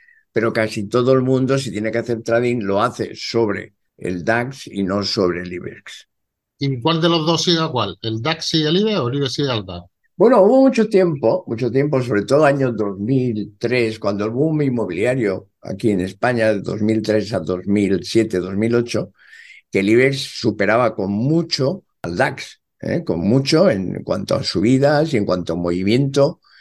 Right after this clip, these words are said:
Speaker 1: y capitalización era brutal la que tenía el ibex. Ya después, eh, el dax se puso por encima. Es decir, si hiciéramos un split entre los dos, veríamos perfectamente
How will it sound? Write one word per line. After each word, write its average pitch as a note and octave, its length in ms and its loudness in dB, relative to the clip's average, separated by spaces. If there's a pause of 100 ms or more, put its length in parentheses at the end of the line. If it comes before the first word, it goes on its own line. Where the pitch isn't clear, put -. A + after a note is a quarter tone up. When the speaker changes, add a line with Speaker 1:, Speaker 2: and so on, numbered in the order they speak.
(220)
Speaker 1:
y G#2+ 140 -2
capitalización G2+ 840 -2
era B2 200 4
brutal G2+ 720 0
la F#2 80 0
que F2 120 -4
tenía F2+ 360 -4
el F#2 100 -2
ibex. G2 460 -2 (560)
Ya C#3 220 4
después, C3 600 2
eh, G2 420 2
el G2 160 -2
dax A2+ 260 -2
se A2 120 -6
puso A2 300 -4
por G2+ 140 0
encima. A2+ 560 0 (320)
Es G#2+ 120 -2
decir, A#2+ 140 2
si A2+ 140 -4
hiciéramos B2+ 520 -2
un A#2+ 120 -6
split B2 380 -2
entre G2 240 -4
los F#2+ 200 -4
dos, B2+ 260 -2 (440)
veríamos A#2 540 0 (180)
perfectamente A2 960 0